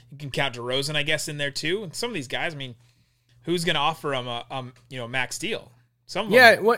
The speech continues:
Speaker 2: and
Speaker 1: they
Speaker 2: I, I
Speaker 1: will,
Speaker 2: think,
Speaker 1: but
Speaker 2: I think some of this is gonna come down to signing trades. I, I think we're gonna
Speaker 1: Yeah,
Speaker 2: see some
Speaker 1: probably.
Speaker 2: of these guys that they're gonna kinda pick some of these teams and say,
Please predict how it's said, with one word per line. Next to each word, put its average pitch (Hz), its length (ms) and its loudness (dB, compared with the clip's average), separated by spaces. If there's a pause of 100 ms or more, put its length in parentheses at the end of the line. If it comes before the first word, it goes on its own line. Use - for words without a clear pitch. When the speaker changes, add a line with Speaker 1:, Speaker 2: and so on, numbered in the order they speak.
Speaker 2:
and 220 140 4
Speaker 1:
they 226 40 8
Speaker 2:
I, 220 40 4
I - 40 -4
Speaker 1:
will, 139 160 4
Speaker 2:
think, 214 180 2
Speaker 1:
but 208 240 -8
Speaker 2:
I 151 120 2
think 196 180 2
some 196 180 4
of 226 60 4
this 160 200 2
is 147 80 -6
gonna 160 200 4
come 165 180 2
down 165 160 4
to 156 60 0
signing 160 380 0
trades. 90 460 -10
I, 107 140 -6 (340)
I 113 60 -6
think 135 180 0
we're 156 120 -2
gonna 151 120 4
Speaker 1:
Yeah, 127 60 2
Speaker 2:
see 143 220 -2
some 147 200 -2
Speaker 1:
probably. 147 140 -2
Speaker 2:
of 135 40 -4
these 120 80 -6
guys 127 460 0
that 117 220 -2 (360)
they're 117 120 0
gonna 139 240 0
kinda 143 320 2
pick 156 400 -4
some 147 180 -2
of 143 60 -4
these 139 160 -4
teams 151 440 -4
and 110 180 -6
say, 123 180 -2